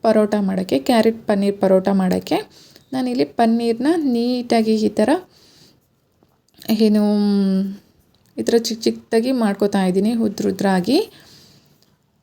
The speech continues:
ಇದು ಸ್ಟಫಿಂಗ್‌ಗೋಸ್ಕರ ಚಪಾತಿ ಒಳಗಡೆ.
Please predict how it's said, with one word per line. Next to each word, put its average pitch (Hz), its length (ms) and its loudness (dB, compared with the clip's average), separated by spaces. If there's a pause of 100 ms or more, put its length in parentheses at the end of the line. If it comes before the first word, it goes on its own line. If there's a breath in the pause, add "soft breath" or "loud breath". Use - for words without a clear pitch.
(220)
ಇದು 226 180 2
ಸ್ಟಫಿಂಗ್‌ಗೋಸ್ಕರ 208 920 2 (120)
ಚಪಾತಿ 208 480 2
ಒಳಗಡೆ. 190 600 2